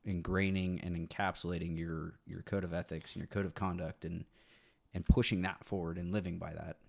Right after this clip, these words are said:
you know, and it just truly makes everything better that way.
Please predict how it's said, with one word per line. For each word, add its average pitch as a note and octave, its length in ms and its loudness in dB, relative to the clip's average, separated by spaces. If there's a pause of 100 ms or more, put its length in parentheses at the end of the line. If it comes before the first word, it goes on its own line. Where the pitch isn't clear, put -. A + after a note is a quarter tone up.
you F#2 160 -6
know, F2 160 -6
and F2+ 100 -4
it F2 120 -6
just - 220 -6
truly F#2+ 640 0 (800)
makes F#2+ 400 0
everything F#2 480 -2
better - 320 -6
that - 180 -10
way. A2+ 180 -8